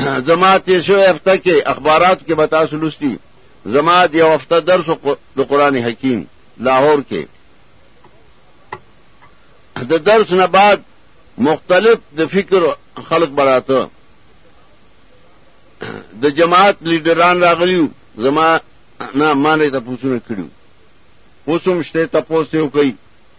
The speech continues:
<clears throat> چې کله خپلو خبرو کې لاجواب شو، نو هغه یو بل ته وایي چې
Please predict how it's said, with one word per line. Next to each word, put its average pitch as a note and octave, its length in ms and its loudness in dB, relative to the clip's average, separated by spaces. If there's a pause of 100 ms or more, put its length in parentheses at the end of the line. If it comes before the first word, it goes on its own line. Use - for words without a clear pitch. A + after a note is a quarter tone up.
(1000)
<clears throat> A2 240 -6 (840)
چې D3 100 0 (100)
کله G3 400 4 (1040)
خپلو F#3 320 0
خبرو F3 340 0
کې F#3 240 -2
لاجواب E3+ 580 2
شو، C#3+ 120 0 (360)
نو B2 120 0
هغه C#3+ 160 2 (100)
یو F3+ 100 4
بل E3 260 0
ته F3 200 2
وایي E3+ 200 0
چې D3 60 2